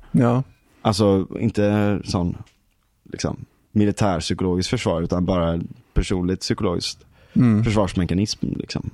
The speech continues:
Speaker 1: Men på tal om det här med, med lawfare, kommer du ihåg, eh, Ann-Sofie Hermansson? Eh, hon,
Speaker 2: Mm.
Speaker 1: hon, eh, hon blev ju
Speaker 2: Det är ju anledningen varför de blev friade, till exempel.
Speaker 1: Vadå?
Speaker 2: Våg.
Speaker 1: Ja, just det.
Speaker 2: Ja.
Speaker 1: Jag läste ju den domen. Eh, ja, precis. För att, och jag vet inte om det var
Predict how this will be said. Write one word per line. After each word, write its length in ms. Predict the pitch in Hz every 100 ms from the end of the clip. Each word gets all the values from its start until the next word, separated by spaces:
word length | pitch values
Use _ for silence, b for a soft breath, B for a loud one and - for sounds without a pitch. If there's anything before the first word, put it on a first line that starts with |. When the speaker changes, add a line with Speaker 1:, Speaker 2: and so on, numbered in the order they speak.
| - - _ - B B
Speaker 1:
Men 120 | 156
på 100 | 143
tal 280 | - 214 247
om 100 | 147
det 60 | 135
här 60 |
med, 360 | 117 117 113 123
med 140 | 120
lawfare, 360 | 135 160 - 135
kommer 240 | - 170
du 60 | 165
ihåg, 420 | 165 196 175 143
eh, 260 | 135 131 131
Ann-Sofie 400 | 147 131 143 139
Hermansson? 760 | 127 156 135 139 196 175 123 139
Eh, 240 | 113 113 - B B B B
hon, 280 | 160 156
Speaker 2:
Mm. 320 | - 165 156 143
Speaker 1:
hon, 120 | 156 -
eh, 60 | 143
hon 160 | 175 165
blev 280 | 147 131
ju 80 | 120
Speaker 2:
Det 60 | 117
är 20 |
ju 80 | 143
anledningen 440 | 123 110 95 95
varför 560 | 98 90 - 95 90 90 90 -
de 220 | - 101
blev 100 | 92
friade, 420 | 90 95 82 - - -
till 120 | -
exempel. 300 | 95 85 78 - - _ _ _ -
Speaker 1:
Vadå? 300 | 143 147 220
Speaker 2:
Våg. 500 | 104 107 92 90 - - B B B B
Speaker 1:
Ja, 120 | 175
just 200 | 233 254
det. 80 | - -
Speaker 2:
Ja. 120 | 123
Speaker 1:
Jag 80 | 165
läste 340 | 214 180 226
ju 60 | 175
den 160 | 117
domen. 360 | 123 151 - - -
Eh, 60 | -
ja, 580 | 135 131 127 135 147 208
precis. 400 | - 190 160 -
För 100 | 151
att, 220 | 139 -
och 260 | 165 170 175
jag 80 | 180
vet 100 | 254
inte 120 | 220
om 80 | 139
det 60 |
var 420 | 123 127 135 127